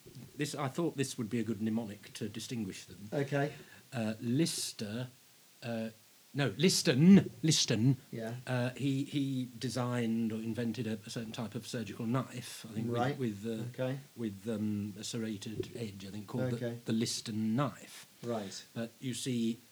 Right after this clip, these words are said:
Speaker 1: it ends
Speaker 2: Yeah, with an N.
Speaker 1: with the same sound as the next word
Speaker 2: Yeah,
Speaker 1: begins.
Speaker 2: yeah.
Speaker 1: So if you're not careful, if you're,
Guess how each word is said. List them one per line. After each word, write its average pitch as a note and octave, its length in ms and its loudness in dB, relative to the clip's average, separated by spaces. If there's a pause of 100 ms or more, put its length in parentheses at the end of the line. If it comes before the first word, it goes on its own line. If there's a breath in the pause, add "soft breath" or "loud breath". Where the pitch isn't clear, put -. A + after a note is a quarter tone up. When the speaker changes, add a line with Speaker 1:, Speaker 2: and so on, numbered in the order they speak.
(160)
Speaker 1:
it B2+ 220 -8
ends A#2 680 -2
Speaker 2:
Yeah, A#2+ 220 2
with A#2 160 0
an A#2+ 80 0
N. A#2 320 -2
Speaker 1:
with C3 160 0
the A#2 60 -4
same B2+ 280 2
sound A#2+ 320 0
as G#2+ 120 -2
the A#2 80 0
next A#2+ 240 -2
word A#2+ 100 -2
Speaker 2:
Yeah, C3+ 200 2
Speaker 1:
begins. B2+ 360 6
Speaker 2:
yeah. B2 280 2
Speaker 1:
So C#3 420 4
if D3 160 -2
you're C#3 80 4
not D#3 180 0
careful, C#3 480 -2
if C#3 160 -4
you're, B2 300 0